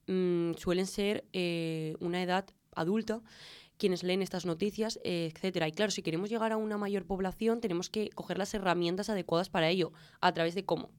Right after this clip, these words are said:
Las redes sociales. Y claro, mm, yo que me conozco mejor de nadie, que las uso día tras día, pues te voy a dar esa visión mía de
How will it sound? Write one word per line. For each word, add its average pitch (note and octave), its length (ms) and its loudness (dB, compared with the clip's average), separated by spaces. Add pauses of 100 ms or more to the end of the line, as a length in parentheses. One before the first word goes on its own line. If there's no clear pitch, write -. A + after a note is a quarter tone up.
(100)
Las E3+ 180 2
redes E3+ 220 2
sociales. G3 400 0 (400)
Y G3+ 100 -4
claro, F#3+ 340 0 (500)
mm, F#3 520 2 (380)
yo A3+ 320 6
que E3+ 80 0
me D#3+ 120 2
conozco E3 320 0
mejor G3+ 280 -2
de G3 80 0
nadie, G#3+ 240 2
que E3 80 -2
las D#3 160 -2
uso F#3 180 -2
día E3+ 220 -2
tras F#3+ 200 -4
día, G#3+ 300 0 (160)
pues G3+ 160 0
te F3+ 80 2
voy E3 140 2
a F#3 80 4
dar G#3 260 2
esa F#3 220 -2
visión F3 420 0
mía G#3+ 260 2
de G#3 140 -2